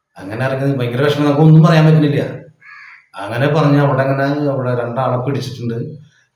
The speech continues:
ഏഹ്, പിന്നെന്താ, ഒരാൾ മലയാളം പറയുന്ന ആളാണ്. അവിടെ അങ്ങനെ സേവന ചെയ്തിട്ട് വീട്ടിലാകെ പ്രശ്നമായിട്ടിരിക്കുന്നത്.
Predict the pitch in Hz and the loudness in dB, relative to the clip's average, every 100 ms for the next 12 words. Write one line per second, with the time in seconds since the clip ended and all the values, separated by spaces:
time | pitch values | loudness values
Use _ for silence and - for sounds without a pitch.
0 | 120 117 113 110 104 98 92 90 90 - | -8 -6 -6 -8 -10 -10 -12 -14 -16 -18
1 | 90 123 113 117 113 110 117 117 120 113 | -14 -10 -8 -8 -6 -6 -6 -6 -6 -6
2 | 110 110 113 110 110 110 107 110 - - | -6 -6 -8 -8 -8 -10 -10 -10 -10 -10
3 | 110 107 110 107 107 107 - _ - 123 | -8 -6 -6 -8 -10 -14 -20 _ -14 -10
4 | 113 110 113 117 113 104 165 120 120 107 | -8 -8 -8 -10 -12 -14 -14 -14 -12 -12
5 | 113 110 110 110 - 110 107 110 107 104 | -12 -10 -10 -10 -12 -12 -12 -10 -12 -14
6 | 101 127 | -14 -16